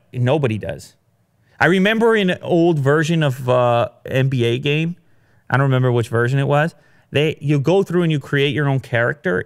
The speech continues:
in the game, and then at the very end, it asks you if you want the person to be symmetrical or asymmetrical. And it just mashed potatoes the face a little bit,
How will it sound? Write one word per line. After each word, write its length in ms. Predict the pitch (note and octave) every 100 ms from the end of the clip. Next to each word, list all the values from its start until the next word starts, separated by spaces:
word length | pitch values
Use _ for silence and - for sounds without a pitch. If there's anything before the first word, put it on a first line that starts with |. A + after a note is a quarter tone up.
| -
in 160 | C3+
the 60 | C3
game, 460 | A#2+ A#2 C#3 F#3+ - _ _ -
and 180 | C#3+
then 140 | C#3 D3+
at 120 | C#3
the 100 | C3+
very 520 | B2 C3 D#3 D#3+ D3+
end, 120 | D3 B2+
it 80 |
asks 420 | G2+ B2 C3 - C#3+
you 100 | C3+
if 100 | B2+
you 80 | B2+
want 360 | A#2+ A#2 -
the 60 | -
person 440 | - - B2+ C3+ C3
to 80 | A2+
be 140 | A#2
symmetrical 600 | - A#2 A#2 B2 C#3+ C#3+
or 100 | C3
asymmetrical. 760 | A#2 A#2 - G#2+ G2+ - - - _ _ -
And 160 | D#3+
it 60 | E3+
just 240 | D3 E3
mashed 580 | D3+ D3 D#3+ D#3+ D#3 -
potatoes 500 | E3+ D3 D#3 D3 C#3
the 80 | B2+
face 340 | A2 C3 C#3+
a 60 | D#3
little 180 | D3 D#3
bit, 300 | D#3 G3 G3+